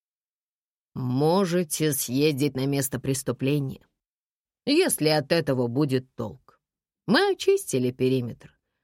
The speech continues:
Вы там ничего не испортите. Спасибо, говорит Уилл. А как остальные девочки, подружки Полли?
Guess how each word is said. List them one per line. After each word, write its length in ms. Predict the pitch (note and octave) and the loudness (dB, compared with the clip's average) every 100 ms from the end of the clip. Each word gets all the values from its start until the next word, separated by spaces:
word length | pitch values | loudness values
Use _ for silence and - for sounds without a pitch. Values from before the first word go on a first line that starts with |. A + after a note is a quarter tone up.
| _ - | _ 0
Вы 240 | F3+ G#3 | 2 4
там 280 | F3 F3 E3 | 2 2 2
ничего 420 | E3 - D3 E3 | 0 0 0 2
не 220 | D#3 C3 | 2 -2
испортите. 760 | B2+ - C3+ C3 - - - - _ _ _ _ _ _ _ | -4 -2 -2 -2 -8 -14 -18 -20 _ _ _ _ _ _ _
Спасибо, 640 | - - C#3 - B2+ - _ _ _ _ - | -10 -4 -4 -4 -12 -14 _ _ _ _ -2
говорит 500 | D#3+ C#3 A#2+ B2 B2 | 0 0 -2 -4 -8
Уилл. 260 | A#2+ - _ _ _ _ _ _ _ | -10 -10 _ _ _ _ _ _ _
А 120 | E3+ | 2
как 280 | F3+ D#3+ D3+ | 4 0 0
остальные 680 | C3+ - B2 C3+ C#3+ D3 C#3 | -4 -2 -2 0 0 0 0
девочки, 560 | C#3+ C3 B2+ - - | 0 -2 -4 -10 -18
подружки 640 | - D#3 D#3 D3+ - - | -2 0 2 0 -2 -8
Полли? 440 | A#2 - A#2+ - | -8 -6 -8 -10